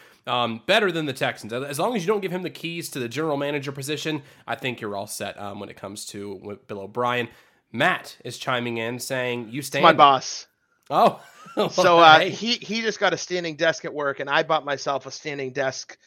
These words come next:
Speaker 2: It goes on top of a desk, but it helps you stand. And, uh, him and I,
Speaker 1: Nice.
Speaker 2: we're all gung-ho, getting healthy, doing better. So, uh, I'm actually sitting, Matt. I didn't get my new desk yet. Um, for everyone that knows me, as who's been on J D F, this is obviously not how I normally do stuff.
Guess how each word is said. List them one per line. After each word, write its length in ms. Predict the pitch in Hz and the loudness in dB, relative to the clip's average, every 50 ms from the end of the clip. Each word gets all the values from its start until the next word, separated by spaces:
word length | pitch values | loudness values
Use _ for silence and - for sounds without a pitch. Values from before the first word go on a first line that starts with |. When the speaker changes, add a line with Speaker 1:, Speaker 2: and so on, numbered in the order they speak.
| _ _ _ _ | _ _ _ _
Speaker 2:
It 100 | - 139 | -6 0
goes 180 | - 180 165 170 | 2 4 4 4
on 120 | 160 143 | 2 0
top 240 | 160 165 160 156 147 | 4 6 4 4 4
of 80 | 147 147 | 0 -10
a 40 | 139 | -6
desk, 260 | 147 139 131 - - | -4 -4 -6 -6 -8
but 80 | 131 131 | -8 -6
it 40 | 135 | -4
helps 220 | 139 127 - - | -4 -6 -6 -8
you 80 | 135 - | -14 -14
stand. 440 | - 151 139 135 127 123 120 - _ - - _ _ - | -10 -8 -8 -6 -8 -8 -10 -12 _ -20 -20 _ _ -4
And, 180 | 139 131 139 | -2 2 4
uh, 140 | 139 139 175 | 4 4 4
him 160 | - 165 170 | 2 0 2
and 80 | 165 160 | 4 6
I, 100 | 160 156 | 6 6
Speaker 1:
Nice. 80 | 147 | 6
Speaker 2:
we're 100 | 147 156 | 6 6
all 140 | 156 156 156 | 6 6 6
gung-ho, 640 | 147 156 156 156 156 151 147 156 151 151 151 147 147 | 4 2 -2 -2 -2 -4 -6 -6 -4 -4 -4 -4 -6
getting 240 | 143 156 151 - 147 | -6 -8 -12 -12 -10
healthy, 480 | 147 139 151 151 143 - - 151 147 | -6 -4 -4 -4 -6 -8 -12 -14 -14
doing 300 | 143 147 151 151 143 139 | -12 -12 -10 -10 -10 -8
better. 400 | 135 143 143 139 135 135 135 - _ _ _ _ _ _ _ | -6 -4 -4 -2 -2 -2 -4 -6 _ _ _ _ _ _ _
So, 360 | - - - 147 139 139 139 | -14 -6 -2 -2 0 0 2
uh, 440 | 135 131 131 131 131 127 127 131 131 139 | 2 2 2 2 2 2 0 0 0 2
I'm 140 | 156 160 | 4 4
actually 320 | 175 185 180 - 185 170 143 | 6 4 4 2 -2 -6 -6
sitting, 360 | - - 190 180 175 165 156 | -4 -2 -2 -2 -2 -2 -4
Matt. 320 | 147 139 139 135 135 - - | -4 -2 -2 -2 -4 -6 -6
I 80 | 135 135 | -6 -6
didn't 160 | 147 147 147 | -6 -4 -4
get 140 | 160 151 139 | -4 -4 -2
my 100 | 139 139 | -4 -4
new 160 | 143 143 139 | -4 -8 -8
desk 340 | 131 139 135 131 - - - | -6 -4 -6 -6 -6 -6 -6
yet. 200 | 131 131 127 127 _ _ _ _ _ _ _ - | -4 -4 -4 -6 _ _ _ _ _ _ _ -4
Um, 320 | 120 127 131 127 123 127 131 - | 0 0 2 0 0 -4 -4 2
for 100 | 180 202 | 4 4
everyone 320 | 220 208 214 202 202 175 | 4 4 4 0 0 2
that 160 | 160 156 151 | 0 0 0
knows 300 | 160 170 175 170 143 143 | 2 2 2 0 -2 -6
me, 300 | 147 147 139 139 135 131 _ _ _ _ _ - | -8 -8 -8 -8 -10 -12 _ _ _ _ _ -8
as 180 | 135 135 135 | -8 -8 -8
who's 240 | 143 151 151 135 131 | -10 -14 -14 -10 -8
been 160 | 135 143 135 | -6 -4 -4
on 140 | 135 135 131 | -4 -4 -6
J 160 | 135 139 135 | -4 -4 -4
D 140 | 131 135 135 | -2 0 0
F, 280 | 135 131 127 - - _ _ | 0 0 -2 -4 -10 _ _
this 220 | 139 139 - - 139 | -14 -12 -12 -12 -10
is 100 | 131 143 | -6 -4
obviously 460 | 131 131 131 127 131 127 - 131 123 | -2 -2 -2 -4 -6 -10 -10 -8 -6
not 200 | 127 123 120 131 | -4 -4 -4 -4
how 140 | 131 123 123 | -6 -6 -6
I 60 | 120 | -6
normally 320 | 120 123 120 120 120 120 | -8 -10 -10 -10 -12 -14
do 120 | 120 127 123 | -12 -12 -14
stuff. 400 | - - 123 120 120 - _ | -8 -4 -2 -2 -2 -2 _